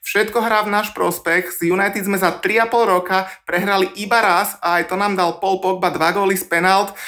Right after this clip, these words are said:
Takže sobota osemnásť tridsať a ak sa nebude pískať penálta proti nám,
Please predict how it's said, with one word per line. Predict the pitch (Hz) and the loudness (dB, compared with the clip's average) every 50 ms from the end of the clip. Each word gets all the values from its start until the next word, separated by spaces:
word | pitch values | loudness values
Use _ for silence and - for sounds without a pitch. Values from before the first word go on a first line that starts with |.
| - - - - _ | -14 -14 -16 -10 _
Takže | 165 175 175 180 180 202 202 196 185 190 - - - _ _ _ _ _ - | -4 -2 -2 0 2 2 4 2 2 0 -4 -12 -20 _ _ _ _ _ -6
sobota | - - 233 240 262 262 254 262 254 240 226 214 190 - - | -2 0 2 2 4 2 2 2 4 4 4 4 4 2 0
osemnásť | 202 208 - 269 240 240 240 214 190 - - | -2 -2 0 -2 -2 0 0 0 0 -2 -2
tridsať | 202 208 226 226 - - 247 247 247 247 | -4 -4 -4 -4 -4 -2 0 0 0 0
a | - 185 196 196 - - | 0 0 0 2 2 2
ak | 190 - - | 0 0 0
sa | - 233 | 0 0
nebude | 226 226 220 233 - 220 | 2 2 0 0 0 -2
pískať | 214 - 220 214 - - 196 180 - - | -2 -2 -4 -6 -4 -4 -4 -4 -4 -2
penálta | - 190 208 214 214 214 214 214 185 | -2 0 2 2 2 2 2 0 -2
proti | - - 185 202 190 - 208 | 0 0 -2 -2 -2 -2 0
nám, | 185 180 185 185 196 196 | 2 4 4 4 2 0